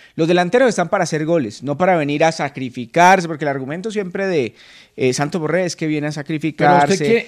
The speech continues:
Speaker 2: qué,
Speaker 1: viene
Speaker 2: quién
Speaker 1: a
Speaker 2: le
Speaker 1: quitar
Speaker 2: garantiza que Dairo
Speaker 1: balón.
Speaker 2: vaya a hacer goles en selección? Sí, acuérdese que el tema es distinto, ¿no? No es
Speaker 1: Pero
Speaker 2: tan
Speaker 1: si no
Speaker 2: fácil.
Speaker 1: le da la oportunidad,
Speaker 2: No,
Speaker 1: ¿quién
Speaker 2: no,
Speaker 1: se lo va a
Speaker 2: eh,
Speaker 1: garantizar
Speaker 2: estamos de
Speaker 1: también?
Speaker 2: acuerdo, hay que darle la oportunidad.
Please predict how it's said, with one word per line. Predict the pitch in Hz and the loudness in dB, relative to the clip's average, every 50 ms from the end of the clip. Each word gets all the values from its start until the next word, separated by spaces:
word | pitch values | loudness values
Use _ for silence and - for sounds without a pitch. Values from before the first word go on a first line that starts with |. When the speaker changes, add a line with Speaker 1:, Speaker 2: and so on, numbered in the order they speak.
| - - | -10 -6
Speaker 2:
qué, | - 175 | -4 2
Speaker 1:
viene | 175 180 160 | 4 6 6
Speaker 2:
quién | 185 | 6
Speaker 1:
a | 185 | 6
Speaker 2:
le | 233 226 208 185 | 6 6 6 8
Speaker 1:
quitar | 175 | 8
Speaker 2:
garantiza | 165 160 160 160 156 156 160 160 | 8 8 8 8 8 8 8 8
que | 160 | 8
Dairo | 160 - 165 175 185 | 6 6 6 6 6
Speaker 1:
balón. | 202 208 | 6 6
Speaker 2:
vaya | 202 196 196 | 4 4 4
a | 196 | 2
hacer | - 190 190 180 | 2 0 -2 -2
goles | 196 190 180 190 | -2 -2 0 -2
en | 185 156 | -2 -2
selección? | 120 139 120 113 107 - 156 135 101 87 71 62 _ _ _ _ _ _ _ _ _ _ _ _ _ _ _ _ _ _ _ | -4 -4 -6 -6 -6 -6 -6 -6 -6 -8 -12 -16 _ _ _ _ _ _ _ _ _ _ _ _ _ _ _ _ _ _ _
Sí, | - - 190 | -16 -14 -8
acuérdese | 185 214 233 254 220 233 175 | -8 -8 -8 -6 -8 -8 -8
que | - | -8
el | 139 117 | -10 -8
tema | 135 131 160 175 | -8 -8 -8 -6
es | 165 | -8
distinto, | 170 139 - - 208 220 170 - - 95 90 | -8 -10 -8 -8 -6 -6 -6 -6 -8 -10 -8
¿no? | 90 95 113 151 185 _ _ _ _ _ _ _ _ - 151 | -8 -8 -10 -10 -12 _ _ _ _ _ _ _ _ -6 -4
No | 139 | -2
es | 127 | 0
Speaker 1:
Pero | 135 131 131 | 2 2 0
Speaker 2:
tan | 127 | 0
Speaker 1:
si | 120 147 | 0 0
no | 156 | 0
Speaker 2:
fácil. | 139 143 147 | 0 2 2
Speaker 1:
le | 156 170 | 4 6
da | 175 185 | 6 6
la | 185 185 | 4 2
oportunidad, | 165 170 160 156 139 131 135 135 135 143 147 - _ | -2 -4 -8 -8 -8 -8 -6 -6 -8 -8 -10 -12 _
Speaker 2:
No, | - 180 196 | -4 0 2
Speaker 1:
¿quién | 196 196 | 2 2
Speaker 2:
no, | 196 185 | 2 2
Speaker 1:
se | 180 | 0
lo | 170 151 | 0 0
va | 139 | -2
a | 127 | -2
Speaker 2:
eh, | |
Speaker 1:
garantizar | 139 156 147 143 135 135 | -2 0 0 0 0 -2
Speaker 2:
estamos | 117 151 147 151 165 | -2 0 0 0 2
de | 151 | 0
Speaker 1:
también? | 131 - | 0 0
Speaker 2:
acuerdo, | - 147 139 117 110 | 2 0 0 0 -2
hay | 113 107 | -4 -4
que | - 143 139 | -2 -2 -2
darle | 139 139 | -2 -2
la | 135 120 | -4 -6
oportunidad. | 92 113 95 - 98 92 92 90 78 76 - - | -6 -8 -10 -8 -8 -8 -8 -8 -10 -12 -16 -20